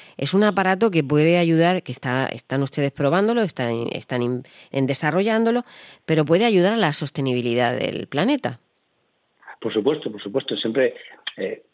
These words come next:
Speaker 2: tanto si hay pocos, eh, o sea, si las líneas de, de, de autobús o de metro son constantes,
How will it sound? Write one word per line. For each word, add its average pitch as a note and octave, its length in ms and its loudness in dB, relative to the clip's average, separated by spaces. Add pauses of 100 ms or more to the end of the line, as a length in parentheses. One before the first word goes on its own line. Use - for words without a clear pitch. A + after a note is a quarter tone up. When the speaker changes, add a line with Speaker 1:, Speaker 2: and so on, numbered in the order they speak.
(100)
Speaker 2:
tanto B2+ 600 -2 (340)
si C3+ 100 4
hay C#3 100 2
pocos, C#3 460 -4 (320)
eh, - 600 -12 (240)
o - 20 -16
sea, - 220 -10
si B2 80 -4
las A2+ 160 -4
líneas D#3+ 360 2
de, C3+ 440 2
de, B2 240 -6
de B2 80 -2
autobús B2 500 -2
o G2+ 80 -2
de G2+ 120 -6
metro B2+ 360 -4
son A#2 220 -6
constantes, D#3 520 -2